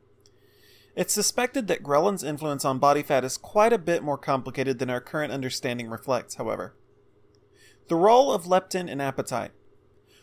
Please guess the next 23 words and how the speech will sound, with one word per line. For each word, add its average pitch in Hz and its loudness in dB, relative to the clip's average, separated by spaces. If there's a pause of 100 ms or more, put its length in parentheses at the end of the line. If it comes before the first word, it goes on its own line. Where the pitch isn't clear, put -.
While 175 4
ghrelin 247 4
is 277 0
important, 131 2
it 147 -4
appears 208 -2
that - -2
leptin 214 -2
is 185 -6
the 190 -2
more 165 0
dominant 165 0
of 131 -4
the 135 -8
two 131 -6
hormones. 117 -8 (520)
Leptin 240 4
has 220 0
more 185 2
control 175 2
over 147 2
ghrelin 147 6
levels 117 -4